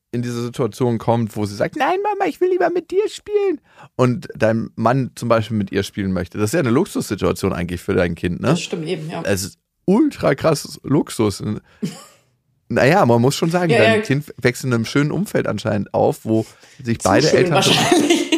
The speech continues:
Speaker 1: <laughs> Ja, es ist doch toll, da, wo beide Eltern sich für
Speaker 2: Mhm.
Speaker 1: sie interessieren und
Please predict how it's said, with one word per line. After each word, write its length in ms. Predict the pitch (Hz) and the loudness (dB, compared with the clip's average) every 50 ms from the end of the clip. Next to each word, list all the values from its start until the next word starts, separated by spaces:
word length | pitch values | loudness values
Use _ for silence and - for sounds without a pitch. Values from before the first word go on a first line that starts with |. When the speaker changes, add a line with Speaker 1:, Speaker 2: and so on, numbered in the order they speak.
| - | -2
Speaker 1:
<laughs> 800 | - - 302 - - - - - - _ _ _ _ - - - | -2 -4 -6 -6 -6 -12 -14 -14 -16 _ _ _ _ -12 -6 -2
Ja, 360 | - 113 117 - 311 320 - | 0 2 2 2 2 0 0
es 160 | - 107 - - | -2 -2 -6 -8
ist 140 | 117 - - | -8 -6 -6
doch 80 | 120 | -4
toll, 400 | - - 143 160 175 170 135 107 98 | -2 -2 0 0 0 0 0 -2 -2
da, 120 | - - - | -2 -4 -4
wo 120 | - - 117 | -4 -6 -2
beide 300 | 110 - 104 117 120 120 | 0 2 2 4 4 2
Eltern 260 | - 120 120 135 123 113 | 2 2 0 0 -2 -2
sich 140 | 117 120 107 | -2 -4 -4
für 240 | 98 98 113 113 95 | -2 0 0 0 0
Speaker 2:
Mhm. 100 | 92 90 - _ _ _ - | -2 -6 -14 _ _ _ -12
Speaker 1:
sie 180 | - 117 117 117 | -4 0 0 0
interessieren 680 | 117 113 - - 123 - - - 156 170 180 180 175 - | 0 0 0 0 -2 -2 -2 -2 0 0 0 0 -2 -2
und 220 | - 131 139 143 | 0 0 0 0